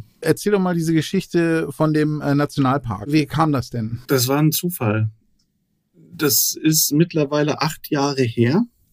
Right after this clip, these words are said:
Speaker 2: Da hatte ich im Rahmen des Förderprogramms Laser Lab Europe einen Kurzforschungsaufenthalt in Südfrankreich. Einen zweiwöchigen Forschungsaufenthalt und ein zweiwöchiger Aufenthalt beinhaltet ja auch ein Wochenende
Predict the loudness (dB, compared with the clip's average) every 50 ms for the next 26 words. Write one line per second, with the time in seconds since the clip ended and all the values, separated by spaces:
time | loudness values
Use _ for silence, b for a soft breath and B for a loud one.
0 | _ b b b b b b b b b b b b -6 -2 0 0 2 0 2
1 | 4 4 4 4 2 0 0 2 2 4 4 4 2 2 0 0 0 0 -2 -2
2 | -2 -2 0 2 2 2 2 0 -2 -2 -2 0 2 4 4 4 4 2 2 2
3 | 2 2 2 2 0 0 -2 -4 -2 -2 0 2 2 4 4 2 2 0 -2 -6
4 | _ -2 2 4 4 4 2 2 0 0 0 0 0 -2 0 0 0 2 2 0
5 | 0 0 0 0 0 0 0 2 2 2 2 4 4 4 2 2 0 0 2 2
6 | 2 2 2 0 -4 -4 -4 -6 -8 -10 -14 -16 -18 _ _ _ _ _ _ _
7 | _ _ _ _ _ _ _ _ _ -8 -6 -2 0 2 2 4 4 2 2 2
8 | 2 2 2 0 0 -2 -4 -2 2 2 2 2 2 0 -2 0 0 0 0 0
9 | 2 2 2 4 2 2 0 0 -2 0 2 2 2 2 2 0 0 2 2 2
10 | 0 0 0 0 0 0 0 2 0 0 2 2 0 0 0 -2 -2 0 -2 -2
11 | 0 0 0 0 2 2 4 4 4 4 4 2 2 2 0 0 -2 -2 0 0
12 | 0 0 -2 -2 0 0 2 2 2 2 2 4 4 4 2 0 0 0 -2 -4
13 | -4